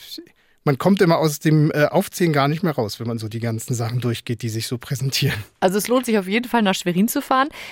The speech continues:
Speaker 2: Ähm, jetzt gibt's vielleicht, also wir haben ja jedes Jahr die Einheitsfeiern,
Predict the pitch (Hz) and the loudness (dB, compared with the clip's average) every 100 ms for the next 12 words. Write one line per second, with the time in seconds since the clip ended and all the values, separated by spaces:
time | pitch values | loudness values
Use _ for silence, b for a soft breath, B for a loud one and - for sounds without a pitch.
0 | B 202 196 196 - - 214 214 - 247 | B 2 2 0 -6 -4 -2 -2 -2 -4
1 | - - 226 208 220 - 147 160 165 180 | -4 -4 0 0 0 -10 -10 -6 -2 -2
2 | 151 196 247 - 175 185 170 160 139 175 | -2 -2 -2 2 2 2 -2 -2 0 0
3 | 220 - - 165 196 262 | -2 -2 -4 -2 -2 -6